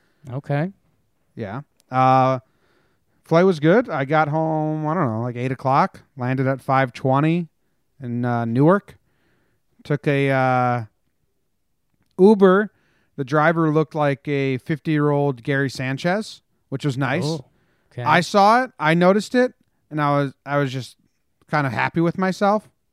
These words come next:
Speaker 2: This is cool. I love Gary Sanchez. This guy kinda looks like what Gary would grow up to be looking like. Got a text from my darling Caitlin, who was sitting in
Speaker 1: Mm.
Speaker 2: the seat next to me,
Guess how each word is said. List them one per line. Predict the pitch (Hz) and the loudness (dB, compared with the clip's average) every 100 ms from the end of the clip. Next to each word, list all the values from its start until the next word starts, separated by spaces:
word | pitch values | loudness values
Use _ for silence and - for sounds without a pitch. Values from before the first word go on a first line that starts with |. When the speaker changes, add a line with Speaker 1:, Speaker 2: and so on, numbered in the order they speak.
| _ | _
Speaker 2:
This | 190 185 | -4 -2
is | 131 | -6
cool. | - 120 135 | -6 -2 0
I | 143 | 2
love | 143 123 | 0 -2
Gary | 107 98 | -6 -12
Sanchez. | 98 107 120 139 | -12 -14 -10 -8
This | 120 104 | -8 -10
guy | 113 | -12
kinda | 107 117 | -10 -8
looks | 113 113 | -6 -8
like | 120 113 - _ _ _ _ _ - | -8 -10 -12 _ _ _ _ _ -4
what | 143 | -4
Gary | 123 143 147 | 0 2 2
would | 131 110 | 0 -2
grow | 123 123 | -2 -2
up | 104 | -4
to | 110 | -6
be | 117 117 | -6 -4
looking | 110 123 | -6 -6
like. | 123 143 170 _ _ _ _ _ _ _ _ _ - | -4 -4 -6 _ _ _ _ _ _ _ _ _ -4
Got | 156 | -2
a | 147 | -2
text | - 185 196 - - | -4 0 0 -2 -18
from | - 160 151 147 | -4 -2 0 0
my | 139 127 | -2 -4
darling | 110 139 151 170 170 156 135 | -4 0 2 4 2 0 -2
Caitlin, | - 151 208 127 113 139 165 | -4 -4 -4 -4 -4 -4 -4
who | 147 | -2
was | 135 123 | -2 -2
sitting | - 156 156 | -2 0 2
in | |
Speaker 1:
Mm. | 143 | 0
Speaker 2:
the | |
seat | 131 151 123 | -2 -6 -4
next | 165 208 - | -4 -4 -8
to | |
me, | 117 110 143 | -10 -8 -8